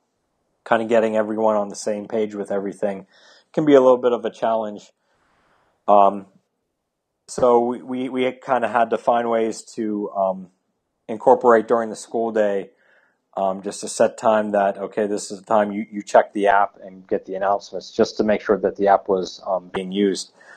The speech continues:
Um, so what we, what we had to do, uh, in the morning, we actually had to have an announcement over the intercom. Um, you know, we're,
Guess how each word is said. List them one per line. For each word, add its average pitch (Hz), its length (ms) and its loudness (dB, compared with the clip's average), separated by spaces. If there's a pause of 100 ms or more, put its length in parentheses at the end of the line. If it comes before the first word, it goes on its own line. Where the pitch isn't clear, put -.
(260)
Um, 90 420 2 (220)
so - 160 0
what 110 200 2
we, 107 260 -6
what 107 220 -10
we 104 100 -8
had 107 160 0
to 104 80 -8
do, 110 340 -4
uh, 95 260 -4 (260)
in 110 100 -10
the 107 80 -6
morning, 117 360 4
we 110 120 -6
actually 110 300 -6
had 104 180 -2
to 101 260 -2
have 104 200 -2
an 101 80 -8
announcement 110 480 -4
over 101 180 0
the 104 100 -14
intercom. 101 640 0 (840)
Um, 90 300 -8
you 110 60 -6
know, 98 100 2
we're, 98 240 0